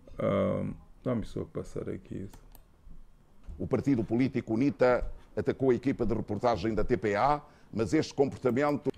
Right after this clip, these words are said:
Speaker 1: Irmãos, por favor, prestem atenção à gravidade das palavras deste senhor.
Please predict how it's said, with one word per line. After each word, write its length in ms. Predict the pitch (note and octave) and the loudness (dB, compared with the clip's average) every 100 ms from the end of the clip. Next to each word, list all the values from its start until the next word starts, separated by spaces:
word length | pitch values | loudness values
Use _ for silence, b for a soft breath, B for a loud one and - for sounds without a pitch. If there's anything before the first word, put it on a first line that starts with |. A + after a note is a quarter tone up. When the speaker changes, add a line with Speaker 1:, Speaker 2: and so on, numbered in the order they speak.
| b b - | b b 4
Speaker 1:
Irmãos, 460 | D#3+ C#3 A2 G2 | 4 6 4 4
por 220 | - D#3+ D3 | 2 2 4
favor, 600 | A2 F#2 F#2 F#2+ F2 - - - - - - - b b b - - - - - - - - | 4 4 6 6 6 2 -20 -20 -20 -20 -20 -20 b b b -20 -20 -20 -20 -20 -20 -20 6
prestem 400 | F#3+ G#3+ - C3+ | 10 10 8 4
atenção 800 | A2 A2 G#2 - B2 A2 A2+ B2 - - - - - - - - - - - | 4 4 2 0 2 4 2 0 -8 -20 -20 -20 -20 -20 -20 -20 -20 -20 -2
à 140 | C#3+ A#2 | 2 6
gravidade 1000 | A2 A#2 G2+ A2+ G2+ A2+ A2+ G#2+ A2+ B2 - - - | 8 6 6 0 6 8 8 4 0 -4 -10 -20 -12
das 320 | A2 G#2 G#2+ - | -4 0 0 0
palavras 840 | A2+ A2 A2 A2 G2 G2+ G#2 - - - - - - - | 2 6 6 6 2 -2 -2 -12 -20 -20 -20 -20 -20 -14
deste 380 | G#2+ A2+ - - | 4 4 4 -8
senhor. 480 | - G2+ G2+ G2 | -4 -2 0 -2